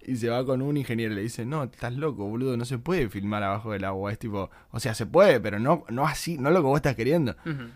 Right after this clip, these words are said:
Speaker 1: Dice, "Ah, bueno", le pasa la mano, "muchas gracias, gracias por tu tiempo", entonces va, va al segundo. Y le dice, "No, sí, se puede,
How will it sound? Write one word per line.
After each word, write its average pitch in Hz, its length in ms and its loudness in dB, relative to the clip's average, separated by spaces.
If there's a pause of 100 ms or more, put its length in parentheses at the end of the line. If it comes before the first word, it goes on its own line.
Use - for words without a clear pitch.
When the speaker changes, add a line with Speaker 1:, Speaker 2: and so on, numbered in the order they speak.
(180)
Speaker 1:
Dice, 117 560 -2
"Ah, 160 220 6
bueno", 175 500 4
le 76 120 -6
pasa 113 220 -4
la 127 80 2
mano, 151 320 4
"muchas 107 260 -2
gracias, 139 460 2 (300)
gracias 117 160 -6
por 120 140 -4
tu 147 100 -4
tiempo", 160 240 0
entonces 131 260 -2
va, 120 100 2 (160)
va 110 60 0
al 135 80 0
segundo. 127 460 -2 (500)
Y 117 100 -2
le 127 140 2
dice, 165 220 2
"No, - 280 6
sí, 202 200 2
se 156 140 4
puede, 135 480 4